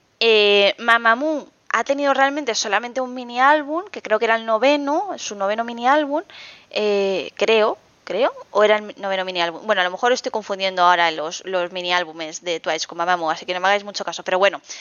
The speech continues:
ha tenido un mini álbum nuevo. Y sí que es verdad que ha tenido Hwasa su, su al-, su comeback, ha tenido Solar su comeback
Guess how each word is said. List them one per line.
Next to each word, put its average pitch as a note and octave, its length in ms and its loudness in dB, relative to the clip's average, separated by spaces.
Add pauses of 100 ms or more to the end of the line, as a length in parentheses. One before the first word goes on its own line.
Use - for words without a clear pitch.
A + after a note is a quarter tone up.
(140)
ha A#3 120 6
tenido A#3 240 2
un G3+ 80 -4
mini G3 160 -6
álbum F#3+ 300 -2
nuevo. D#4+ 340 -6 (540)
Y C4 80 -2
sí C4 120 -2
que D4+ 80 6
es C#4+ 60 -2
verdad D4 220 4
que C#4 80 -2
ha C4+ 60 2
tenido C#4 560 -4 (160)
Hwasa B3+ 400 2
su, F3+ 540 -12
su - 220 -6
al-, A#3+ 260 4
su - 220 -12
comeback, D4+ 600 2
ha A3 100 4
tenido A3 400 0
Solar G#3+ 360 2
su A#3+ 160 -8
comeback C4+ 520 2